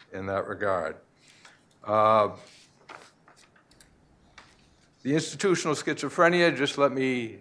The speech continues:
uh, I know I have very little time, they tell me a minute. Um, let me just say, go to the webpage of the Commission, read its reports. Uh, there are no punches pulled on Venezuela, no punches pulled on Honduras,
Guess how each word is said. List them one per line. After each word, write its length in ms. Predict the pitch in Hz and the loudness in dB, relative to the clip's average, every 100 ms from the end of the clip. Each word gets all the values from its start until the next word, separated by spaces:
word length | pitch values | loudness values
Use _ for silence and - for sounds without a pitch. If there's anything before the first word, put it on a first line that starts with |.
| - | -14
uh, 260 | 95 92 90 | -12 -10 -6
I 140 | 104 | -4
know 160 | 110 120 | 0 2
I 120 | 117 | 4
have 200 | 120 113 | 4 4
very 200 | 120 131 | 2 2
little 180 | 131 117 | 0 -2
time, 300 | - 131 131 | 0 0 0
they 100 | 113 | -4
tell 160 | - | -4
me 140 | 113 107 | -4 -4
a 40 | |
minute. 400 | 110 120 147 - - - - _ | -4 -2 -2 -4 -18 -20 -20 _
Um, 480 | - 110 113 113 113 - - _ | -2 4 6 4 2 -8 -20 _
let 160 | 135 147 | 0 0
me 100 | 151 | 2
just 220 | 143 143 | 0 0
say, 340 | 147 139 135 131 - _ 113 | 6 6 6 -2 -14 _ 2
go 200 | 127 160 | 8 10
to 100 | 175 | 10
the 100 | 165 | 8
webpage 560 | 151 151 - 135 139 123 | 8 8 6 4 4 0
of 100 | 120 | -4
the 100 | 120 | -4
Commission, 580 | 123 117 113 117 127 - _ _ _ | -2 0 0 -4 -8 -16 _ _ _
read 260 | 123 175 190 | 2 6 8
its 220 | 185 - | 8 6
reports. 640 | 143 - 107 85 - - - _ _ _ _ _ _ _ _ _ _ | -2 0 -2 -2 -6 -14 -16 _ _ _ _ _ _ _ _ _ _
Uh, 440 | - 107 110 104 107 - _ _ | -2 4 4 4 0 -10 _ _
there 200 | 113 127 | 4 6
are 60 | |
no 180 | 147 165 | 8 6
punches 420 | 165 170 160 143 | 8 6 4 -2
pulled 420 | - - 131 104 90 | -4 2 2 2 -2
on 160 | 95 | -4
Venezuela, 720 | 95 104 95 98 95 87 80 - _ _ _ _ _ | -2 -2 -4 -4 -4 -4 -8 -12 _ _ _ _ _
no 120 | 117 | -2
punches 400 | 120 151 143 147 | 2 2 2 -2
pulled 300 | - 160 156 | -6 -2 4
on 100 | 156 | 6
Honduras, 640 | 160 165 180 196 101 - - | 6 6 4 4 2 -4 -18